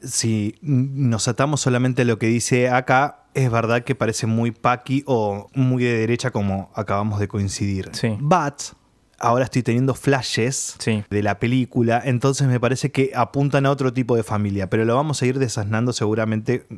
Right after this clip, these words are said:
Speaker 1: no quiero seguir adelantando
Speaker 2: Por
Speaker 1: nada.
Speaker 2: supuesto. El presidente de Universal, Adam Fogelson, denominó a Rápidos y Furiosos Sin Control.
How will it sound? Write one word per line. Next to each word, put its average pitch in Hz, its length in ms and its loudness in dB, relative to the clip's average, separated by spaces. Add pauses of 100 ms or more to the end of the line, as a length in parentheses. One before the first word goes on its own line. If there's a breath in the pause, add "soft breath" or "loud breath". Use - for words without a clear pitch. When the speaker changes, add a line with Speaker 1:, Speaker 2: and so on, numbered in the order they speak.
(200)
Speaker 1:
no 113 220 0
quiero 110 260 -2
seguir 104 340 -4
adelantando 98 520 -4
Speaker 2:
Por 92 60 -6 (120)
Speaker 1:
nada. - 40 -10
Speaker 2:
supuesto. 113 460 -4 (600 loud breath)
El 143 300 2
presidente 175 500 0
de 160 200 2
Universal, 151 600 0
Adam 180 340 2
Fogelson, 120 680 0
denominó 156 400 2
a 175 40 2
Rápidos 175 400 0
y 123 40 0
Furiosos 139 520 -2
Sin 185 320 2
Control. 107 540 2